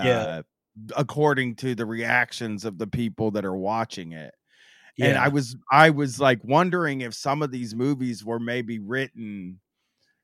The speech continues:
Speaker 2: thinking of the reaction of the last movie, like, in between, or did,
Speaker 1: Yeah.
Speaker 2: did he just write one, two, and three?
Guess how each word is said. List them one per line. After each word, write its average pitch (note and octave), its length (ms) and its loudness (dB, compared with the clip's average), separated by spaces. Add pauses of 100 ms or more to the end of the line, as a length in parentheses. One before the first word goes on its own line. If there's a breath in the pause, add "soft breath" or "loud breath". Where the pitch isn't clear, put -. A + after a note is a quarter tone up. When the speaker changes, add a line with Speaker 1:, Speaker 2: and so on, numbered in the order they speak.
(520)
Speaker 2:
thinking B2 460 2
of G#2 400 4
the B2+ 100 4
reaction A#2+ 760 0
of G#2 80 -6
the G2 80 -10
last A2 500 0
movie, C2 600 -10
like, A2 200 -2
in B2 240 0
between, A2 560 -4
or G#2+ 100 -4
did, B2+ 300 -2
Speaker 1:
Yeah. B2 140 0
Speaker 2:
did C3+ 180 0
he C#3+ 180 -2
just C#3 240 -6
write C3 220 4
one, A#2+ 260 -2
two, A2+ 220 -2
and G2+ 160 -6
three? F2+ 460 -8